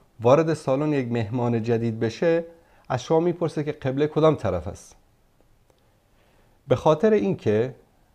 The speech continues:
وقتی که فتوحات زیاد شد و در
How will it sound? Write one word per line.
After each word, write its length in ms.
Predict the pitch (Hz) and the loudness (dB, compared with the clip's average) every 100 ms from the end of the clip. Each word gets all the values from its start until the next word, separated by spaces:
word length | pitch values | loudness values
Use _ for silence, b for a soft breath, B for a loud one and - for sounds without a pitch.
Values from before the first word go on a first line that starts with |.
| _ _ | _ _
وقتی 320 | 117 110 - | -6 -6 -6
که 320 | 107 113 110 104 - | -2 2 2 0 -6
فتوحات 560 | 113 123 110 147 123 | -6 -2 0 0 -2
زیاد 340 | - 113 113 110 | -2 0 0 0
شد 260 | 113 101 | -6 -2
و 80 | 104 | 0
در 260 | 98 95 | 2 2